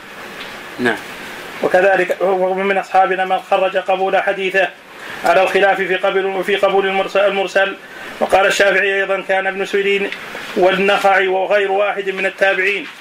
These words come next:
Speaker 2: يذهب هذا المذهب في أن لا ي-، في أن لا يقبل إلا من ع-، من، ممن عرف". قال: "وما لقيت ولا علمت أحدا من أهل العلم بالحديث يخالف هذا المذهب". الثالث والح-، العقل،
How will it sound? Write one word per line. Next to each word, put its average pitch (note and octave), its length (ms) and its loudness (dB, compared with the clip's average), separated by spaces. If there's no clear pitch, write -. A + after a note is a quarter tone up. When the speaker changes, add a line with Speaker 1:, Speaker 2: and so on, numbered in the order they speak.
Speaker 2:
يذهب F#3+ 380 4
هذا F#3+ 300 4
المذهب F#3+ 420 0
في F#3 320 2
أن G3 120 2
لا G3 260 4
ي-، G#3 200 -2
في G3 160 -2
أن G3+ 100 -8
لا G3+ 120 -2
يقبل F#3+ 460 -4
إلا G3+ 380 4
من F#3+ 240 0
ع-، G#3 240 0
من، G3 260 0
ممن G#3 340 0
عرف". G3+ 280 2
قال: G3+ 240 4
"وما G3 320 4
لقيت G3 360 -2
ولا G3 260 2
علمت G3+ 340 -4
أحدا G3+ 360 -4
من G3+ 140 -6
أهل F#3+ 140 -2
العلم G3 320 -4
بالحديث G3 440 -2
يخالف F#3+ 420 0
هذا F#3+ 220 0
المذهب". G3 420 -4
الثالث G3 500 2
والح-، F#3+ 200 0
العقل، G3 520 0